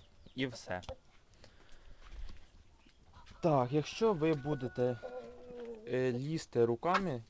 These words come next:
є такі кролиці, не всі, але деякі кролиці є такі, що, е, або не годують кроленят,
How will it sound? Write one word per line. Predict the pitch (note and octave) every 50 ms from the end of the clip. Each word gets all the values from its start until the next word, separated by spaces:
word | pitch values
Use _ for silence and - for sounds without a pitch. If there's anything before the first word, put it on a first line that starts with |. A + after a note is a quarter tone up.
| - -
є | G#2+ G#2+ A2 B2 C3+ C3
такі | A#2 - G2+ - - A2 G#2+ G#2+ G2+ -
кролиці, | - A2 A#2 B2+ D#3+ F#3 F3+ - - D3 C3 - - - D3+ C#3+ - -
не | - B2 A#2+ B2+ B2+ A2+
всі, | G2 - - - F3 G3 G3+ G3 -
але | - A2+ A2+ A#2 A#2 A#2 A2+ G#2+
деякі | G#2 G2+ A#2+ A#2+ A2+ G#2 - -
кролиці | F#2+ - G#2 A2+ A#2 A#2+ A2+ - - G#2+
є | G2+ G2 A#2 A#2 A2
такі, | - G2 - - D#3+ F#3
що, | F3+ - - A2 G2+ - - - - - - - - - -
е, | A2+ A2+ A2+ -
або | - C3 C3 B2 B2+
не | A#2+ A#2+ A#2+ A#2 A2+ G#2
годують | G2+ A#2 A#2 B2 E3+ G3+ G3+ F#3+ F3+ -
кроленят, | - E3+ D#3 D#3 D3+ D3 C#3 C#3+ D3 C#3+ C3+ -